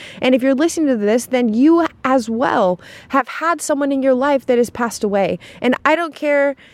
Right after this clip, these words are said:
how, <sighs> like, tragic or subtle or peaceful, it doesn't matter how the person passes away. When someone passes away,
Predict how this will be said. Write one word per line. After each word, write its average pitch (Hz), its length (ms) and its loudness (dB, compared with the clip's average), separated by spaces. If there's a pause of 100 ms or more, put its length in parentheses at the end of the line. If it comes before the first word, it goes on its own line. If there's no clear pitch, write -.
(120)
how, 269 720 0 (1200)
<sighs> 247 60 -2 (1080)
like, 214 300 0 (240)
tragic 311 560 0 (180)
or 214 600 4 (440)
subtle 302 560 2
or 196 80 4
peaceful, 285 800 0 (240)
it - 140 2
doesn't 311 360 0
matter 226 560 0
how 226 360 0
the 220 80 -2
person 220 360 -2
passes 196 400 -4
away. 196 460 0 (260)
When 226 200 4
someone 320 420 2
passes 254 460 -2
away, 233 500 4